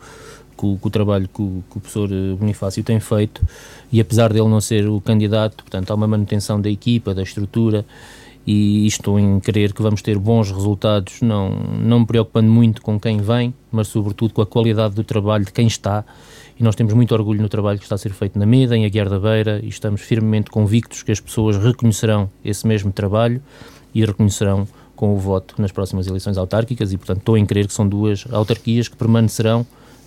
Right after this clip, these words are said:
a Meda do lado do Partido Socialista, a Aguiar da Beira como independente com o apoio do Partido Socialista.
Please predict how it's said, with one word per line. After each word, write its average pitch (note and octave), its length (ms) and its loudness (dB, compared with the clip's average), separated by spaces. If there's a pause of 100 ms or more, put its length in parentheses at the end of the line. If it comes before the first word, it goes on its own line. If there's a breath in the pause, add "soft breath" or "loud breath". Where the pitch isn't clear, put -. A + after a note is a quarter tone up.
a A#2 60 4
Meda A#2+ 300 4
do G#2+ 120 -2
lado A2 200 0
do A2 60 -2
Partido A2 320 -4
Socialista, C3 640 -2 (560 loud breath)
a B2+ 60 2
Aguiar A#2 300 2
da A2+ 120 0
Beira A2+ 240 2
como A2+ 180 0
independente G2+ 460 0
com G#2 140 -2
o - 20 0
apoio F#2+ 220 -4
do - 40 -14
Partido F#2+ 260 -10
Socialista. - 440 -10